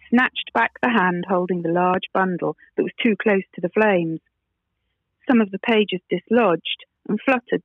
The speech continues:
silently out of the open window next to her. None of us moved.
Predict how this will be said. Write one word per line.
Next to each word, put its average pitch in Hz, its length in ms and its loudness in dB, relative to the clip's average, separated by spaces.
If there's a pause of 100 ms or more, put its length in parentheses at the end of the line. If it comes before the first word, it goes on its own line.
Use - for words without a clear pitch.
(120)
silently 196 540 0
out 175 260 0
of 180 100 -14
the 180 120 2
open 196 360 0
window 185 440 0
next 170 360 -4
to - 60 -8
her. 156 280 -6 (880)
None 214 220 4
of 185 100 0
us 185 160 0
moved. 175 540 -2